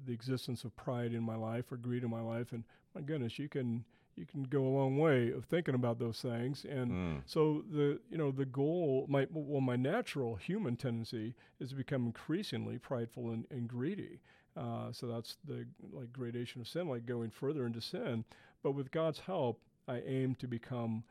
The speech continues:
Speaker 1: more humble and more generous.
Speaker 2: Mm,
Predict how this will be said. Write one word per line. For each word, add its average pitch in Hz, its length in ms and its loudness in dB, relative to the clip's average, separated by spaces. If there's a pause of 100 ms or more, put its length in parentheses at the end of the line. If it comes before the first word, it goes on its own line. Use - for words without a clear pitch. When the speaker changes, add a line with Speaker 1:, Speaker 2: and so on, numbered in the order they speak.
(260)
Speaker 1:
more 127 260 2
humble 120 680 0
and 113 380 -2 (340)
more 117 220 0
generous. 120 640 -2 (240)
Speaker 2:
Mm, 92 560 0